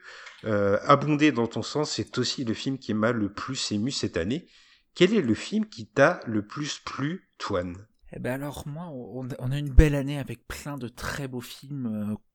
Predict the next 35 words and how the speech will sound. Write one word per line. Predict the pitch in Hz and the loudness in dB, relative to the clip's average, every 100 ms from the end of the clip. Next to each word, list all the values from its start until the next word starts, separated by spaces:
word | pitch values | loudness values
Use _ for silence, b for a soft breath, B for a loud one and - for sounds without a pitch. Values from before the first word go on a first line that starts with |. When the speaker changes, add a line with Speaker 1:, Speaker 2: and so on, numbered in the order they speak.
| - | -6
Speaker 2:
qu'on | 117 110 | -2 -2
a | |
cités. | 107 - - - 120 123 123 120 B B B _ 117 | -4 -10 -8 -4 -2 -2 -4 -6 B B B _ -12
Euh, | 107 104 | -10 -10
Yannick, | 104 104 104 110 113 | -10 -10 -10 -12 -16
Maestro, | 107 104 - 87 107 | -14 -14 -14 -16 -16
Asteroid | - 110 110 | -14 -12 -10
City, | - 127 160 | -8 -6 -4
mais | 131 | -4
pour | - 123 | -4 -4
moi, | 147 | -4
on | 120 | -6
a | 110 | -6
eu | 113 | -6
la | 113 110 | -6 -8
chance | - 135 | -10 -6
d'avoir | 117 110 104 110 - | -6 -4 -8 -10 -8
deux | 156 151 143 - | -4 -2 -4 -6
très | - 151 131 | 0 0 2
grands | 123 | 0
films, | 117 135 120 | 2 0 -2
deux | 127 | 0
chefs-d'œuvre | 123 - 120 123 127 110 | 0 -2 -4 -4 -4 -6
cette | - 117 | -6 -8
année. | 107 120 b b b b b b b | -6 -8 b b b b b b b
Killer | - 143 135 | 0 4 6
of | 127 120 110 | 4 0 -2
the | 120 | -4
Flower | - 127 117 117 | 2 4 4 4
Moon, | 139 139 | 0 2
mais, | 110 104 104 | 2 2 0
euh, | 101 101 95 | -2 -4 -8
vous | 113 110 | -8 -4
en | 117 | -2
avez | 113 | -2